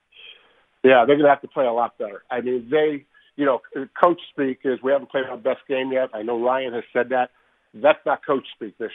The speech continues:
year. I mean, that, that's the flat out truth. I mean, at times they don't look like a playoff team. They look like a playoff talent, but not a playoff team.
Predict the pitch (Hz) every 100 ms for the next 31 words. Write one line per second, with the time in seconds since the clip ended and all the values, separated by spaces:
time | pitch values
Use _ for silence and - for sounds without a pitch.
0 | - 82 - 113 110 120 143 - - -
1 | - 156 - 120 - 135 127 120 104 -
2 | - - 117 - _ 117 117 123 123 151
3 | 160 - 160 147 123 113 _ _ _ _
4 | _ 104 143 165 151 131 139 - 123 -
5 | - - 120 110 - - 82 - _ -
6 | _ 123 123 139 - 127 120 - 127 117
7 | - - 170 170 123 107 - _ _ 131
8 | 123 135 - - 131 117 - - 185 120